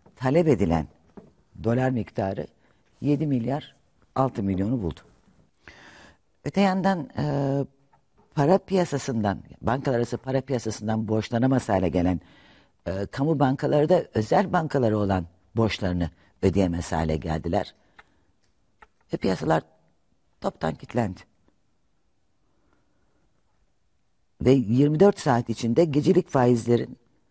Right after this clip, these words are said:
dört taneli rakamlara yükseldiği görüldü.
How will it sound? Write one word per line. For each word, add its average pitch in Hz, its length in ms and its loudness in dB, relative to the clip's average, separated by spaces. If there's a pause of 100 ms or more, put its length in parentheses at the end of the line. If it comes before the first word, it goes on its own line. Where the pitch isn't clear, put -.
(1160)
dört 196 220 8
taneli 127 480 2 (160)
rakamlara 127 680 0 (800)
yükseldiği 90 540 0
görüldü. 65 360 -4